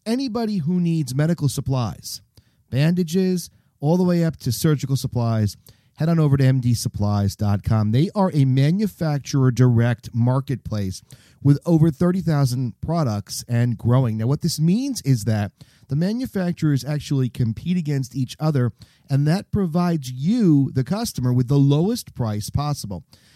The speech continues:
They also have a super, super huge variety of both products and vendors. It, it really is a one-stop shop for anything medical supply related. In addition to that, there's free shipping on just about everything.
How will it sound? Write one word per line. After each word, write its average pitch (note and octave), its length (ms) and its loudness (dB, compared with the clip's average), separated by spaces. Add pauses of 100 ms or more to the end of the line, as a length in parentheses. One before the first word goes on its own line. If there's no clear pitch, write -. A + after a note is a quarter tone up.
(140)
They F#3 120 -2
also A#3 240 -2
have C#3 540 -2
a C3+ 260 0 (180)
super, B2 800 -6
super F3+ 480 -4
huge E3 640 0
variety B2 640 0 (320)
of D3 100 0
both B2+ 260 0
products F3 540 -2
and G2+ 220 -4
vendors. C#3+ 480 0 (320)
It, F3 180 0
it G#3 140 -4
really G3+ 480 2
is D3+ 320 2
a C3 40 2
one-stop B2+ 540 0
shop A#2 300 -2
for - 160 -4
anything A#2+ 640 2 (340)
medical D3 400 0
supply G2+ 640 -2
related. B2 560 4 (540)
In C#3 120 2
addition F#3 440 2
to C#3 100 2
that, G2+ 280 -2
there's C#3 180 2
free A#3 240 -4
shipping D3 400 -4
on B2+ 160 0
just G3 300 -2
about A2+ 180 -2
everything. G#2+ 500 -2